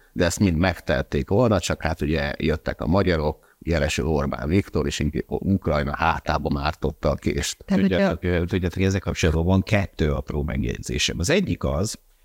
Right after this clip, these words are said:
Speaker 3: hogy elindult a, a, úgymond ez az úgynevezett ukrán ellentámadás, és tula-, tulajdonképpen senki, semmit máshol nem lehetett olvasni az úgynevezett baloldali, liberális,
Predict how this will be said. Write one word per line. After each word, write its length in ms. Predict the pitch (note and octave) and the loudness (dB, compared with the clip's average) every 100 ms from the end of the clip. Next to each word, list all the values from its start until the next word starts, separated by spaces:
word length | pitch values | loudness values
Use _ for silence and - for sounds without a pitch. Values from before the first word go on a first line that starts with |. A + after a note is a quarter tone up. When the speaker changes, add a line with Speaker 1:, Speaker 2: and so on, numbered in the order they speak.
| _ _ _ | _ _ _
Speaker 3:
hogy 160 | - F2+ | -2 2
elindult 680 | A2 F#2+ F2 F2+ F#2+ F#2 - | 4 4 4 4 4 4 4
a, 340 | E2 E2 D#2+ | 4 4 2
a, 560 | D#2+ - D#2+ D#2 C#2 D2+ D#2 - | 0 -4 -2 -2 -4 -6 -8 -6
úgymond 380 | - C3 A#2+ F#2+ | 0 2 4 4
ez 100 | F2 | 4
az 120 | E2 | 2
úgynevezett 580 | G2 A#2+ G#2+ F2 E2+ - | 0 2 4 2 0 -2
ukrán 360 | G2+ - D#2+ C2+ | -4 -4 -6 -6
ellentámadás, 720 | B1 A#1+ - C#2+ D2+ C#2 - | -8 -8 -8 -8 -8 -4 -4
és 120 | - | -2
tula-, 200 | D3 F#3+ | 2 2
tulajdonképpen 640 | - F3+ D#3 - A#2+ G#2 G2+ | 2 2 2 0 0 0 0
senki, 560 | - D#3+ D#3+ - G#2 | 0 0 0 0 -2
semmit 420 | G#2+ D3+ D#3 G2 - | 0 2 2 2 0
máshol 520 | G2 G#2 - F#2 F2 | 0 0 0 -2 0
nem 160 | G2+ | 2
lehetett 380 | G2+ D#2 D2 - | 2 0 -4 0
olvasni 480 | F#2+ F#2 E2 - D#2 | 2 4 2 0 -2
az 80 | E2 | 2
úgynevezett 580 | A2+ G2 D#2+ D#2+ D2+ - | 2 2 2 0 -2 -2
baloldali, 640 | F2 F#2 E2+ D#2+ D#2+ D2+ | 0 2 2 0 0 -2
liberális, 720 | D#2+ F#2 F2+ D2+ D#2+ D#2 - | 0 2 2 0 0 -2 -2